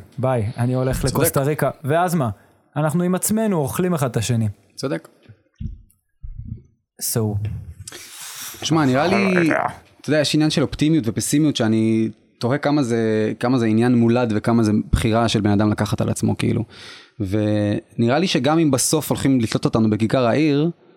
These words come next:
Speaker 2: אני עדיין מעדיף לחיות את החיים בצ-, כ-, כאופטימיסט.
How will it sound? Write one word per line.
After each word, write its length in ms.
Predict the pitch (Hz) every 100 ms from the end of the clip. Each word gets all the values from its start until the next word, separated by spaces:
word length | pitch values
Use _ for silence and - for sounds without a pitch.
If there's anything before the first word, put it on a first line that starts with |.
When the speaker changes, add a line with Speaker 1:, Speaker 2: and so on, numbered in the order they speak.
| _ 113
Speaker 2:
אני 60 |
עדיין 200 | 110 131
מעדיף 280 | 117 123 -
לחיות 200 | 117 123
את 60 | 117
החיים 240 | 117 117
בצ-, 140 | - 123 120 _ _ _ _ _ _ _ -
כ-, 100 | - 110
כאופטימיסט. 720 | - - - 120 - -